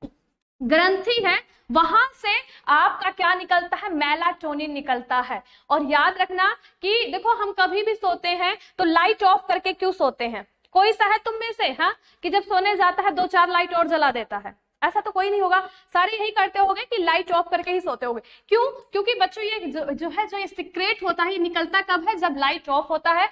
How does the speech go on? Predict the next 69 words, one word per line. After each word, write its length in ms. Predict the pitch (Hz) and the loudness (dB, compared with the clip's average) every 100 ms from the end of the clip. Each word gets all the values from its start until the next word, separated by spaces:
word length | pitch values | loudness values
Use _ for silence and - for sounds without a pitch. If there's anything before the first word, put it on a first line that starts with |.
| - _ | -6 _
और 140 | 302 359 | 0 2
अगर 240 | 381 480 | 2 -2
मैं 140 | 427 | -2
बात 220 | 392 381 - | 0 0 0
करूं 220 | 392 415 | -6 -4
बच्चे 360 | 311 302 - 370 | -2 -4 -4 -10
की, 160 | 294 233 | -8 -12
ठीक 200 | 330 415 | -10 -10
है, 80 | |
किसी 240 | 403 403 403 | -8 -6 -6
baby 400 | 262 302 311 370 | 0 0 0 -4
की, 200 | 269 220 - _ _ _ | -6 -12 -14 _ _ _
child, 420 | 349 381 427 277 214 | 2 2 0 -4 -6
ठीक 160 | 349 339 | -8 0
है, 100 | 415 494 - 247 | 2 0 -10 -4
देखो 160 | 349 480 | -2 2
बच्चों 340 | 349 370 466 | 2 0 -4
को 80 | 466 | -2
अगर 160 | 415 427 | -2 0
आपको 280 | 381 392 427 | -2 -2 -6
पता 260 | 359 - | -4 -2
है, 120 | 381 | -4
baby 280 | 320 339 403 | -2 -2 -2
की 80 | 415 | -2
बात 240 | 294 277 - | 0 0 -2
कर 120 | 269 | -6
लो, 140 | 269 | -6
ठीक 160 | 359 359 | -6 -6
है, 60 | 359 | -4
जो 120 | 320 | -4
बिल्कुल 420 | 233 - 302 349 | -6 -4 -2 -2
चुन्नू 280 | 349 339 370 | -2 0 0
मुन्नू 340 | 320 285 277 | 2 0 2
है, 140 | 311 403 - - | 2 0 -6 -10
तो 60 | 359 | -4
जो 120 | 440 - 233 | -4 -4 -2
बच्चे 300 | 262 370 453 | -2 0 0
होते 300 | 440 381 359 | 2 2 0
हैं 220 | 370 381 466 _ - | 0 0 -2 _ -4
वो 120 | 370 | -2
क्या 180 | 392 427 | 2 2
होते 240 | 440 403 427 | 2 0 -2
हैं, 60 | |
उनको 180 | 440 453 | -2 -2
बहुत 360 | 330 359 415 415 | 0 2 2 2
नींद 200 | 349 294 | 0 2
आती 260 | 254 277 | 0 0
है 120 | 302 330 | -2 -2
ना, 140 | 453 - - | -2 -6 -4
ऐसे 200 | 311 359 | -2 -2
ऐसे 140 | 359 | -6
कर 120 | 403 339 | -6 -4
दो, 120 | 359 | -4
सो 160 | 359 | -6
जा, 140 | 339 330 | -2 -2
सो 160 | 339 | -2
जा, 140 | 330 339 | -2 -2
सो 160 | 339 | -2
जा, 120 | 320 370 | -2 -2
तुरंत 300 | 415 415 440 | 2 0 0
सो 100 | 370 | -2
जाएंगे, 280 | 311 285 | 0 0
ऐसे 240 | 277 330 381 | 0 0 0
ऐसे 180 | 370 381 | -2 -2
कर 120 | 359 | -2
दो, 140 | 392 | -2
सो 180 | - 349 | -2 -2
जाते 300 | 302 226 233 | -2 -4 -6
हैं। 180 | 247 | -10